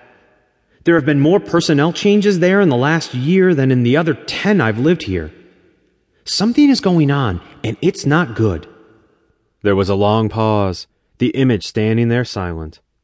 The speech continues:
"Eric, be careful. I don't know what is going on, but it's probably worse than either of us knows about." He smiled, letting his frown fade for a moment.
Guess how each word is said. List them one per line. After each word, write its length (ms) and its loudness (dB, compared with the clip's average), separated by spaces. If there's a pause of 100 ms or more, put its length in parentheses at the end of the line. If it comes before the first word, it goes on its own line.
(1200)
"Eric, 340 0
be 100 2
careful. 500 -4 (880)
I 80 0
don't 140 4
know 100 4
what 180 2
is 100 0
going 260 2
on, 320 0 (480)
but 80 -2
it's 120 -4
probably 640 0
worse 300 2
than 240 -2
either 340 2
of 100 0
us 180 -2
knows 260 0
about." 360 -8 (840)
He 120 0
smiled, 600 0
letting 220 -2
his 160 -6
frown 400 -2
fade 340 -2
for 160 -8
a 60 -4 (100)
moment. 260 -10